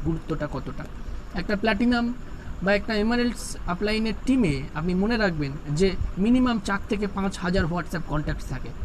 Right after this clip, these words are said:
এবং প্রত্যেকে আমরা চাই যে আপলাইনের সান্নিধ্যতা পেতে, আপলাইনের সাথে কানেক্টেড থাকতে। আপনি just একবার ইমাজিন করুন, এরকম একটা ইস্যুতে যদি good mi-, good night, good morning, happy new year like this message যদি at least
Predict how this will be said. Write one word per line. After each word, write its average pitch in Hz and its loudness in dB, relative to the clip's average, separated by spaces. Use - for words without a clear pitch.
এবং 202 2
প্রত্যেকে 247 2
আমরা 233 2
চাই 214 0
যে 202 4
আপলাইনের 190 0
সান্নিধ্যতা 180 0
পেতে, 196 0
আপলাইনের 165 -2
সাথে 165 -4
কানেক্টেড 160 -2
থাকতে। - -6
আপনি 247 0
just 247 2
একবার 233 0
ইমাজিন 226 4
করুন, 180 2
এরকম 196 0
একটা 214 -2
ইস্যুতে 196 2
যদি 160 -2
good 196 2
mi-, 190 2
good 196 4
night, 208 2
good 190 4
morning, 185 2
happy 185 4
new 180 4
year 170 2
like 160 2
this 156 -2
message 147 -2
যদি 208 6
at 202 2
least 254 6